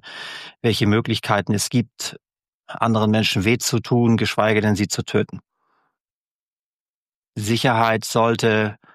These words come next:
meiner Meinung nach dem eigentlichen Event nachstehen. Das heißt, es sollte nicht immer zu sehen sein, soweit es eben halt möglich ist. Je verdeckter die Sicherheit ist, desto besser.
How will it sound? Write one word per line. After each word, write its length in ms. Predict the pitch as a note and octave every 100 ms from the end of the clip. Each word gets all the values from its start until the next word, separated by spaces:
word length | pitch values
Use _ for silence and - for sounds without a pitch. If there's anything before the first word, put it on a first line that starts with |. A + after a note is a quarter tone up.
| _ _ _ _ _ _ _ _ - - _ _ _
meiner 420 | A#2 A2+ C3+ D#3
Meinung 400 | C#3+ B2 B2 A#2
nach 460 | A#2 A2 G#2+ - - _ _ _ _ _ _ _ _ _ _ _ _ _ _ _ _ -
dem 160 | B2 A#2
eigentlichen 500 | B2 B2+ B2+ - A#2
Event 520 | G2 A2+ B2 A#2 - _ _ _ _ _ _ _ _ _
nachstehen. 720 | A2+ A2 B2 - - G#2+ G#2 G2+
Das 180 | F#2+
heißt, 260 | A2 A2 -
es 120 | B2
sollte 340 | A#2+ G#2+ G#2 A2+
nicht 340 | A2+ - - _ _ _ - -
immer 300 | C3+ B2+ A2
zu 180 | - A2+
sehen 380 | G2 A#2 A#2
sein, 500 | F#2+ G#2 G#2+ F#2 E2 -
soweit 380 | G#2+ F#2+ G#2+ A2
es 120 | G2+
eben 200 | A#2 G2
halt 160 | G2+ G#2+
möglich 320 | G#2 - -
ist. 260 | - - -
Je 140 | A2
verdeckter 500 | A#2+ G2 B2+ - C3
die 120 | A2
Sicherheit 440 | G2+ B2 A#2 G#2+ B2
ist, 220 | B2 -
desto 260 | G#2+ -
besser. 360 | - A2 -